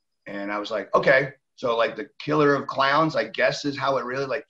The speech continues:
clown killer or clown assassin or clown killer. But I kind of liked that it, you know, I know, like, how in English and in Spanish we kind of put, like, the color or the something, the details in front of the, the noun. So instead of, like, the blue clown, we would say the clown blue, I guess, in Spanish is how it would translate. So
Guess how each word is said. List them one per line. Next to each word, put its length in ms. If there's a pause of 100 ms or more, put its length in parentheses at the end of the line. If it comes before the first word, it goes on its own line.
(160)
clown 320
killer 280
or 100
clown 340
assassin 580
or 60
clown 300
killer. 420 (340)
But 100
I 60
kind 240
of 140
liked 300
that 100
it, 140 (680)
you 100
know, 60
I 80
know, 160
like, 140
how 160
in 80
English 320
and 100
in 60
Spanish 360
we 180
kind 120
of 80 (100)
put, 160
like, 140
the 80
color 500
or 120
the 200
something, 440
the 80
details 540
in 120
front 200
of 160
the, 200
the 80
noun. 420 (400)
So 100
instead 240
of, 100
like, 280
the 60
blue 260
clown, 440
we 80
would 100
say 180
the 60
clown 360
blue, 320
I 80
guess, 300
in 40
Spanish 460
is 120
how 180
it 60
would 100
translate. 500
So 140